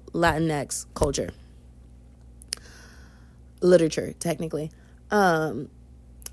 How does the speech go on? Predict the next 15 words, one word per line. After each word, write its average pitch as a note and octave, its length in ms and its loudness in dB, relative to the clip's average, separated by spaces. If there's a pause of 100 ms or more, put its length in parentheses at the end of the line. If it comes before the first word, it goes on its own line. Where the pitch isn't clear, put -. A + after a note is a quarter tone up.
and B3+ 120 4
I C4 60 4
was C#4 120 4
so A3 120 2
excited F3 360 0
to G3+ 80 -2
take G3 200 2
that G#3 140 -2
class A3 320 -2
because, F3 380 0
listen, D#3 440 -2 (480)
I G#3+ 240 4
love G3 520 4 (160)
learning E3+ 480 0
about D#3 420 -4